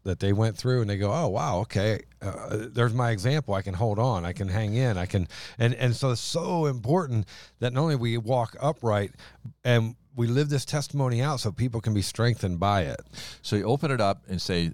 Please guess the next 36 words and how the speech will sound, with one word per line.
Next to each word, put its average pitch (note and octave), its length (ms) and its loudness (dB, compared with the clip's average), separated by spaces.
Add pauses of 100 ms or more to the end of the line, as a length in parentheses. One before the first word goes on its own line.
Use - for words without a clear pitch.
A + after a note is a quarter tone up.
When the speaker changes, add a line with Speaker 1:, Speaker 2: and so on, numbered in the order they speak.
(380)
Speaker 2:
"Does F2 160 -2
anybody C3+ 280 0
have A#2+ 120 2
a G#2 80 -2
testimony?" D#2 800 -2
And, E2 240 -2
and E2+ 180 -2
over F2 280 2
a E2 60 0
course - 360 0
of D#2+ 100 -2
weeks G2+ 240 0
or F#2+ 60 4
months, F#2 220 2
they F2+ 100 0
get E2 160 -4
a D2+ 60 -4
hundred D3 260 0
testimonies. E2 760 -4 (500)
Wouldn't C3+ 160 2
you C#3 80 0
say B2 140 -2
about G#2+ 240 2
ninety-five G2 560 0
of F#2 60 -2
those F2+ 180 2
testimonies F#2 680 2 (200)
had G2 140 2
to F#2 100 4
do F#2 100 4
with F2 80 2
some F#2+ 160 0
kind F2 180 0
of D#2 60 -2
suffering? F#2+ 580 0
Speaker 1:
Yep. E2+ 280 0